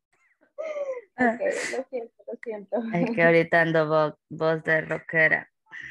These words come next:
Speaker 2: Ah, vaya. <laughs> Ok. Bien. Sería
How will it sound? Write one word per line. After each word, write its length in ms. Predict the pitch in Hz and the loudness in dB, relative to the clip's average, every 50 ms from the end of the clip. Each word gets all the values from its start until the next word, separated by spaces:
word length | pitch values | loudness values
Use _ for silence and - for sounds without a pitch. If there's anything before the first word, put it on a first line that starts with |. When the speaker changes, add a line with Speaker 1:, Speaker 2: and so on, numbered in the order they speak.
| - - - - - - - _ _ _ _ | -16 -16 -16 -18 -20 -20 -20 _ _ _ _
Speaker 2:
Ah, 80 | - 220 | -8 -4
vaya. 520 | 214 214 214 202 190 185 175 190 220 220 - | 0 2 4 4 4 4 2 0 -2 -2 -4
<laughs> 460 | 294 285 - 269 240 247 - 247 - _ _ _ - 311 339 339 320 311 302 285 _ _ _ _ _ _ - | -4 -4 -4 -6 -8 -8 -8 -12 -16 _ _ _ -20 -18 -16 -12 -12 -12 -12 -12 _ _ _ _ _ _ -14
Ok. 240 | 214 196 - _ - 494 226 - - _ _ _ _ _ _ _ _ _ | -14 -14 -14 _ -8 -8 -6 -6 -8 _ _ _ _ _ _ _ _ _
Bien. 200 | - - - - _ _ _ _ _ _ 180 180 _ _ _ _ _ _ _ _ _ _ _ 190 190 190 _ _ _ _ _ _ _ _ 208 202 _ _ _ | -20 -20 -20 -20 _ _ _ _ _ _ -20 _ _ _ _ _ _ _ _ _ _ _ _ _ -20 -20 _ _ _ _ _ _ _ _ -20 -20 _ _ _
Sería 260 | 208 190 190 190 | -10 -6 -6 -6